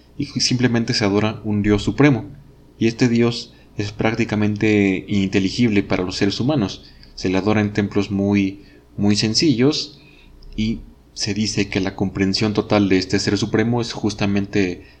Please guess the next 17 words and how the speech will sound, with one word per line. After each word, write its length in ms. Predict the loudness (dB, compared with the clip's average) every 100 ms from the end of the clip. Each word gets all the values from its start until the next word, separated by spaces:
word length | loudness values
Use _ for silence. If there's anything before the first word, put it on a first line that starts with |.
| -20
solamente 480 | -6 -2 2 2 2
pertenece 560 | 0 0 0 0 0 0
a 60 |
ese 180 | 0 -2
propio 320 | 0 2 2
ser 180 | 0 -2
supremo. 420 | -4 -2 0 0
Entonces 440 | -2 -4 -6 -6 -6
es 160 | -6 -6
un 100 | -6
culto 540 | -4 -4 -2 -4 -4 -14 -20 -2
mucho, 280 | 0 2 0
muy 120 | 0
reducido, 540 | 2 2 0 -2 0
mucho 300 | 0 0 0
más 180 | -2 0
austero 560 | -2 -4 0 0 0